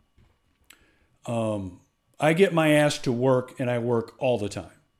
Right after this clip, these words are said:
Okay. I take action and work all the time.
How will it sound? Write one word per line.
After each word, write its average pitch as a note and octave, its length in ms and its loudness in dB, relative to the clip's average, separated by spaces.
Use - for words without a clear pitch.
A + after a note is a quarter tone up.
Okay. G2+ 380 -8
I C#3 100 -4
take E3+ 300 -2
action C#3+ 640 -2
and C#3 260 2
work C3+ 440 0
all F#3+ 220 6
the F3 120 2
time. A2+ 420 -2